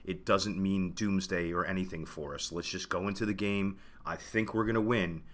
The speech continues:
but it's not gonna be a cakewalk. And the reason why it's not gonna be a cakewalk is that Browns roster is stacked.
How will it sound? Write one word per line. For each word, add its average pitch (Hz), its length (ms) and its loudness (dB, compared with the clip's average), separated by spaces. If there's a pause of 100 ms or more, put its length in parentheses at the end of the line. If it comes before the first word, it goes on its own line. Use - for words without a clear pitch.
(220)
but 87 140 0
it's - 180 -4
not 90 240 2
gonna 95 140 0
be 95 140 2
a 92 40 0
cakewalk. - 720 -6 (1200)
And 87 120 -6
the 90 80 -2
reason 113 320 4
why 92 140 6
it's 85 120 0
not 87 160 2
gonna 82 140 -2
be 82 80 0
a 80 40 -2
cakewalk 85 560 -2
is 85 200 -6
that 110 180 2
Browns 90 400 0
roster 87 480 2
is - 100 -6
stacked. - 680 -2